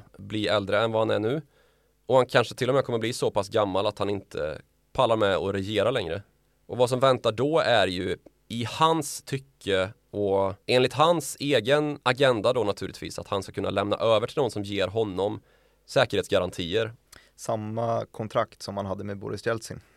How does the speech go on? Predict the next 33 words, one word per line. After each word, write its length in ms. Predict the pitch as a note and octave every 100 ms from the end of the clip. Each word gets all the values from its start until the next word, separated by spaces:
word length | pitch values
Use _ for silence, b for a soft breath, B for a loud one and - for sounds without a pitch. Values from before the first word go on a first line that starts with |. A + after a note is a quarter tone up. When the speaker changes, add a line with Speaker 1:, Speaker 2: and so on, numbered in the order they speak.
| _
Speaker 1:
Ja, 240 | A2 A#2+ C#3 - -
exakt. 540 | - C3 C3+ - - -
Eh, 240 | G#2+ G#2+
Putin 640 | G#2+ C#3 A2+ C3+ C3+ C3+ -
blev 300 | C3 A2 G2
ju 320 | G#2 G#2+ G2 - _ _
Jeltsins 460 | - C3 A2 A2 G#2+
efterträdare 720 | A2+ - G2 G2+ F#2 F#2+ G2
inte 500 | - G#2+ G2 _ F#2+
helt 480 | G2 A#2 C#3 A#2+ -
utan 540 | - G#2 - F2+ F2+ F2+
att 380 | - F2 _ - -
lova 540 | A2+ G#2 F2+ F2+ F2 -
beskydd 520 | - F#2+ G2+ - G#2+ G#2+
för 340 | - F2+ E2+
Jeltsin 460 | F#2+ G2 F2+ - G2
och 60 | G2
hans 360 | F#2+ - - -
familj 440 | - G2+ G2 G#2
som 220 | G2+ G#2 G2
ju, 80 |
ja, 320 | F#2+ - G#2 -
ryska 520 | - A2 A#2+ B2 - G#2+
ledare 360 | A2 G2+ F#2+
är 120 | G2 G#2+
ju 240 | G2 G2+ -
aldrig 560 | - G#2 F2+ G#2 A#2 A#2
okorrupta, 520 | A2+ G2 F2 - F#2 F#2+ - -
höll 100 | G2+
jag 80 | F#2+
på 40 |
att 60 | F#2
säga. 220 | F#2+